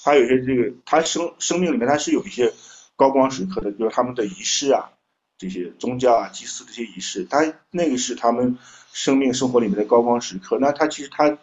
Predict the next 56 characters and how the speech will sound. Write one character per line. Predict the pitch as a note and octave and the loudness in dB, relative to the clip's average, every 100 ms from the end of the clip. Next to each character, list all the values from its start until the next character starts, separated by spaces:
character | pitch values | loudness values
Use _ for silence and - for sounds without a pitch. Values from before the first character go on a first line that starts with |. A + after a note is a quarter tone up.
| _ | _
这 | - | 2
些 | D#3 D#3 | 4 4
重 | D#3+ E3 | 4 4
大 | D3 | 2
的 | |
场 | B2 G2 | 2 -6
合 | - | -10
里 | A2 | -10
面， | G#2 F#2+ G2 - - | -8 -10 -10 -16 -12
他 | - | -2
就 | F#3+ | 4
要 | C#3+ C3+ | 6 8
用 | C#3+ C#3 | 6 4
到 | A2+ | 4
很 | F#2+ | 2
多 | G2 | -2
的 | G#2+ | 0
老 | G2+ - | 0 -2
品 | - | -14
种， | - - | -20 0
包 | B2+ | 4
括 | C3 A#2+ | 6 6
说 | A#2+ | 6
婚 | A2+ B2 | 2 2
丧 | B2+ A#2+ | 0 2
嫁 | A2+ | 0
娶 | G#2 - _ _ | 0 -10 _ _
也 | F2+ | -12
是 | - G2 | -10 -10
的。 | F#2+ - - - - | -12 -18 -20 -20 -6
那 | - D#3 | 2 6
就 | F3 | 6
是 | E3 | 6
因 | D#3+ | 6
为 | D#3+ C#3+ | 10 10
有 | G2 | 8
这 | B2 | 4
些 | B2+ B2+ | 6 6
文 | F#2+ G2+ | 6 0
化 | B2+ | 0
还 | A2+ G2+ | 2 4
在 | A#2+ | 4
传 | - F#2+ | 2 -14
承， | - - G2+ | -18 -12 -4
那 | A2+ | -2
这 | A#2+ | 6
些 | |
老 | B2 - | 6 6
品 | - G#2 | -2 -6
种 | F#2+ - - - _ | -6 -10 -20 -20 _
他 | B2 | 4
就 | C3 | 4
跟 | B2+ C3+ | 6 6
着 | C3+ | 6
一 | D3+ | 4
起 | - - | 0 -6